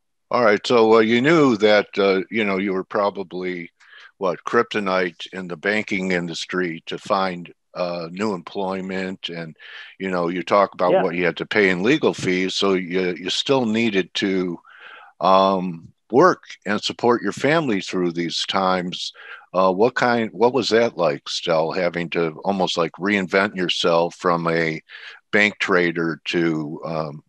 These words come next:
Speaker 1: you know, just, uh, becoming an entrepreneur uh, were you
Speaker 2: Yeah.
Speaker 1: employed at the time, or did you have to, uh, you know, forced into being a self-employed guy after that?
Speaker 2: Well, first of all, I, w-, I wanna show this.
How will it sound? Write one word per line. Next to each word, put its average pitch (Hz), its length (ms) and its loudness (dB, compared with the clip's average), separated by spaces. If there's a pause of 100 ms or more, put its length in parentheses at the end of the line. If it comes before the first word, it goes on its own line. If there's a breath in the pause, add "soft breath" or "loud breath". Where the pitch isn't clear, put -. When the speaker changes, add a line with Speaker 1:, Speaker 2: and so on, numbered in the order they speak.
(200)
Speaker 1:
you 98 80 -4
know, 85 80 -4
just, - 380 -4
uh, 85 140 0
becoming 85 540 -4
an 80 120 -8
entrepreneur 82 960 -6 (520 soft breath)
uh, 78 400 -8 (160)
were 90 200 -2
you 85 120 0
Speaker 2:
Yeah. - 60 0
Speaker 1:
employed 92 540 -4
at 101 120 -4
the 95 100 -12
time, 98 460 -4
or 82 300 -8
did 82 180 -10
you 80 120 -8
have 87 200 -6
to, 80 540 -10
uh, 80 200 -10 (800 soft breath)
you 87 120 -12
know, 76 200 -12
forced 92 440 -2
into 87 260 -6
being 85 300 -4
a 76 60 -6
self-employed 82 840 -8
guy 71 380 -8 (680)
after 69 340 -12
that? - 200 -14 (360)
Speaker 2:
Well, 147 180 -4 (160)
first - 140 -6
of 175 60 0
all, 156 140 4
I, 151 60 4
w-, 156 180 0
I 143 40 0
wanna 160 200 0
show 156 220 2
this. 147 240 -4